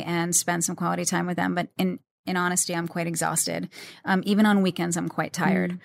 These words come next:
Speaker 1: So as much as I wanna, like, take them out first thing Saturday morning, I also have to reboot
Speaker 2: Yeah.
Speaker 1: and kinda give my body a little bit of rest as well. So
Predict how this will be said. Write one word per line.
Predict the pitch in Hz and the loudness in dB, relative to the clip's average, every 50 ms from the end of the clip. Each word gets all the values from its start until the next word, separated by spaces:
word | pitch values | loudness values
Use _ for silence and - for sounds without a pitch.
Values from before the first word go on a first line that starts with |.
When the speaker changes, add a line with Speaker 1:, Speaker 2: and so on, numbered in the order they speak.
| - - _ _ _ - | -16 -20 _ _ _ -6
Speaker 1:
So | - - 214 202 | -2 0 2 2
as | 190 190 190 | 2 2 2
much | 196 185 - | 0 0 0
as | 190 190 | 0 0
I | 190 185 | 2 2
wanna, | 180 180 180 180 | 2 2 2 2
like, | 180 170 170 | 2 0 0
take | - - 196 180 | 0 -2 -2 -2
them | - 185 180 | -2 -2 0
out | 170 170 - - | 2 0 0 0
first | - - 175 165 | -2 -4 -2 -2
thing | - 175 175 | -2 -2 0
Saturday | 165 - 175 170 165 170 170 | 0 0 0 0 0 0 0
morning, | 170 170 175 175 175 170 170 - - | 0 0 0 0 -2 -2 -4 -4 -4
I | - 185 185 | -2 -2 -2
also | - 175 175 170 - - 165 | 0 -2 0 0 0 0 0
have | 175 180 156 - | -2 -2 -4 -4
to | - - | -4 -6
reboot | - 170 165 160 170 175 175 185 185 | -4 -4 -4 -2 0 2 2 4 4
Speaker 2:
Yeah. | 180 | 4
Speaker 1:
and | 180 175 | 4 4
kinda | 185 180 175 170 | 4 2 0 2
give | 170 175 170 | 2 0 0
my | 175 170 170 | 0 0 -2
body | 170 170 165 170 185 180 | 0 0 0 0 0 -2
a | 185 | -4
little | 180 180 180 175 | -4 -4 -4 -4
bit | 180 180 | -2 -4
of | 175 175 | -2 0
rest | 175 170 170 - - | 0 2 2 0 -2
as | - 170 - | -2 -2 0
well. | 185 170 - 175 | 2 2 2 2
So | 180 - - 180 170 170 170 | 2 2 2 2 2 0 -2